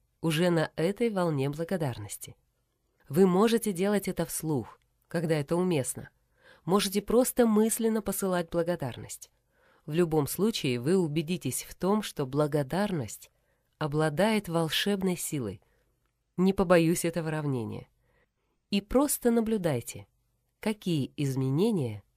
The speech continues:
станут происходить в вашей жизни на этом фоне. Хочу заострить ваше внимание на следующем моменте.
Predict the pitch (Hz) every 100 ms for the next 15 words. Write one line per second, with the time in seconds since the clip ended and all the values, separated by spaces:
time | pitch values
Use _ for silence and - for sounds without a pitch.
0 | _ _ _ - - 180 226 226 - 165
1 | 156 - 151 170 - 147 151 151 135 123
2 | 139 196 202 196 165 156 139 127 135 135
3 | 123 107 - _ _ _ _ _ _ _
4 | _ _ _ _ _ _ _ _ - 180
5 | 180 311 269 254 247 - 196 151 135 151
6 | - 135 139 147 220 247 240 214 185 175
7 | - - 160 196 196 190 - 175 160 135
8 | 110 107 -